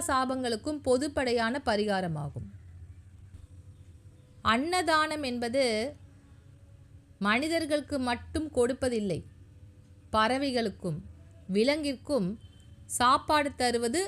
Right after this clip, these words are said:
அன்னதானம்தான். அதனால் முடிந்தவரை இந்த அன்னதானத்தை செய்யுங்கள். இந்த பரிகாரத்தை நான் முதல்ல சொல்லிட்டு அதுக்கப்புறம்தான் சாபம் எந்த வகையில் இருக்கின்றது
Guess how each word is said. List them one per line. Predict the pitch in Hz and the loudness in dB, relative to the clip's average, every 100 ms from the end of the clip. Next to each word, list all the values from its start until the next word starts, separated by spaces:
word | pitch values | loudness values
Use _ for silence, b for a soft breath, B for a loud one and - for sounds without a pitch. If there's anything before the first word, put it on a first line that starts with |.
| - - | -2 0
அன்னதானம்தான். | 214 247 220 196 185 165 151 143 - - b b b b b b b b b - | 0 2 2 0 0 -2 -4 -8 -12 -20 b b b b b b b b b -2
அதனால் | 247 277 339 294 | 2 2 0 0
முடிந்தவரை | 262 381 381 381 311 294 339 | 0 2 2 2 4 2 2
இந்த | 269 262 262 240 202 175 - - - | 0 0 2 4 2 0 -4 -8 -2
அன்னதானத்தை | 214 277 330 302 262 233 226 269 | 0 2 0 0 0 0 -2 -2
செய்யுங்கள். | 262 202 196 185 147 85 - - - - - - - - - - - - - - | 0 0 0 -2 -4 -8 -14 -20 -20 -20 -20 -20 -20 -20 -20 -20 -20 -20 -20 -8
இந்த | 190 185 | -4 0
பரிகாரத்தை | 214 247 311 311 262 254 | 2 2 2 0 0 -2
நான் | 240 220 | 0 0
முதல்ல | 226 277 | 0 0
சொல்லிட்டு | 277 247 247 240 339 | 0 -2 -2 0 0
அதுக்கப்புறம்தான் | 285 220 208 208 240 269 294 | 0 0 -2 -2 -2 -2 0
சாபம் | - 226 247 262 294 285 | 2 4 4 2 -2 -2
எந்த | 226 240 285 294 | -2 0 0 0
வகையில் | 247 233 247 233 | 0 0 -2 -2
இருக்கின்றது | 220 - 226 202 196 196 | -4 -4 -4 -2 0 -2